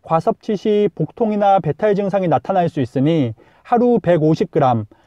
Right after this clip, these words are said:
한 줌 반 이하로 드시는 것이 좋겠습니다. 오늘 영상이 도움이 되셨다면 구독과 좋아요, 그리고 알람 설정도 부탁드리겠습니다. 그럼 다음 영상에서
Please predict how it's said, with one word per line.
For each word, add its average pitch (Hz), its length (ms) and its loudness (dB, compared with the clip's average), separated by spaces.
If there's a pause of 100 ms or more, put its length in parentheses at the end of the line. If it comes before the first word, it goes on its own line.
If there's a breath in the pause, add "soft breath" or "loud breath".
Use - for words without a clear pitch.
(120 soft breath)
한 240 240 0
줌 226 220 0
반 165 280 0
이하로 165 580 4
드시는 160 320 0
것이 170 300 0
좋겠습니다. 127 880 0 (540 soft breath)
오늘 226 320 4
영상이 180 440 0
도움이 175 340 0
되셨다면 135 760 0 (300)
구독과 165 580 2
좋아요, 131 520 0 (200)
그리고 139 460 0
알람 147 320 2
설정도 151 680 2
부탁드리겠습니다. 123 1200 -2 (480)
그럼 143 360 2
다음 156 340 2
영상에서 135 680 0